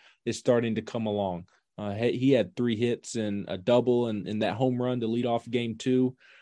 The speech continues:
The infield, they're, they're, s-, they're slowly starting to come along, and, and more so talking about Denton and Maui 'cause they got off to somewhat slow starts.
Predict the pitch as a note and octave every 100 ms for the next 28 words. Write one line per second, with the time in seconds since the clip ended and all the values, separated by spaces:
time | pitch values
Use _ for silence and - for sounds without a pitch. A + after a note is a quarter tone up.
0 | _ B2 B2+ D3 D3 D3 C3 A#2+ A2 A2
1 | _ - A#2+ A#2 A#2+ - - - C#3+ B2+
2 | A2+ D3 C#3+ C#3 C3 C#3 B2 A#2 - B2
3 | A2 A2+ A#2+ A2 G#2 A#2+ C3 D3 F3+ F#3
4 | D#3 C3 C3 A#2 A2 G2 G2 B2 G#2 G#2
5 | G2 A2+ A2+ G#2 G2 A2 A2 A2+ G#2+ -
6 | - B2+ A#2 G#2 - A#2 G#2 - A#2 A2+
7 | F2+ -